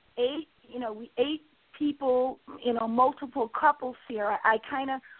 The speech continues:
harken back to the case of the Long Island serial killer and that kind of thing. What, what are the differences w-, with regard to approach that maybe you've learned that you, you have to approach this very differently in working with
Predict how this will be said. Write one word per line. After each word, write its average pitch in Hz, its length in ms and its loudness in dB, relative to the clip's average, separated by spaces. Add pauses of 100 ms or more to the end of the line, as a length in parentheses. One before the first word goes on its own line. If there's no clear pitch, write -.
(180)
harken 262 420 2
back 233 300 4 (140)
to 254 100 -10
the 220 160 -10 (100)
case 262 320 -2
of 233 140 -2
the 226 80 -2
Long 226 320 -4
Island 233 460 -4 (100)
serial 233 520 2
killer 226 340 0
and 202 120 -4 (460)
that 254 360 6
kind 262 180 -2
of 240 100 -6
thing. 226 220 -4
What, 311 160 0 (340)
what 480 180 2
are 539 160 2
the 302 180 -4
differences 269 760 -4 (140)
w-, - 220 -12
with 240 240 2
regard 233 520 4
to 220 120 -2
approach 302 460 0 (120)
that 214 220 2 (420)
maybe 247 460 -2
you've 269 360 0
learned 240 520 0
that 220 240 4 (400)
you, 240 200 -8
you 247 140 -6
have 254 300 2
to 277 140 -2
approach 240 420 0
this 240 200 -2
very 220 240 2
differently 214 560 -2
in 202 120 -6
working 233 340 0
with 214 140 2